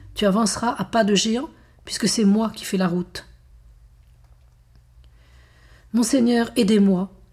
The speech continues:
Vous savez mon néant et mon inclination au mal. Ma grâce te suffit. Elle vient quand tu la demandes, et souvent elle te devance.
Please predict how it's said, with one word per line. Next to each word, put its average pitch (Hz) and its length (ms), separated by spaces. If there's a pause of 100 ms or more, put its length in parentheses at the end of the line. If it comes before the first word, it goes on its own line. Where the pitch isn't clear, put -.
(120)
Vous 220 80
savez 277 300
mon 262 140
néant 240 280
et 254 80
mon 233 160
inclination 220 580
au 202 40
mal. 160 400 (1300)
Ma 247 160
grâce 294 320
te 269 100
suffit. 185 540 (340)
Elle 233 160
vient 247 300
quand 277 180
tu 269 140
la 240 100
demandes, 202 460 (500)
et 233 140
souvent 240 420
elle 208 160
te 208 80
devance. 202 800